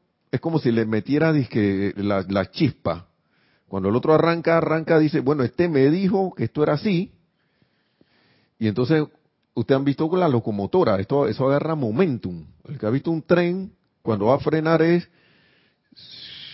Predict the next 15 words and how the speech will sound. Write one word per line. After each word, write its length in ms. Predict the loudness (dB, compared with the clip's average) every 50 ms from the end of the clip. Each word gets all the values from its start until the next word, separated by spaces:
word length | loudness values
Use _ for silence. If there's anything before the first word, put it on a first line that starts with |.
| -18 -20 -20 -20 -20 -20 -20 -20 -20 -20 -20 -20 -20 -20 -20 -20 -20 -20 -20 -20 -20 -20 -20 -20 -20 -20 -20 -20 -20 -20 _ _ _ _ _ _ _ _ _ _ _ _ _ _ _ _ _ _ _ _ _ _ _ _ _ _ _ _ _ -12
eso 0 |
es 160 | -10 -4 -2
lo 120 | 0 2 2
que 80 | 2
pasa 200 | 2 2 0 0
con 100 | 0 0
el 80 | -2 -2
mundo 160 | -2 -4 -4
emocional. 380 | -4 -4 -4 -4 -4 -4 -2 -2
El 60 | -4
mundo 180 | -4 -6 -6
emocional 360 | -6 -6 -6 -6 -4 -4 -2 -4
es 100 | -4 -4
tan 200 | -6 -6 -6 -4
potente 580 | -4 -4 -4 -4 -6 -6 -4 -6 -6 -6 -8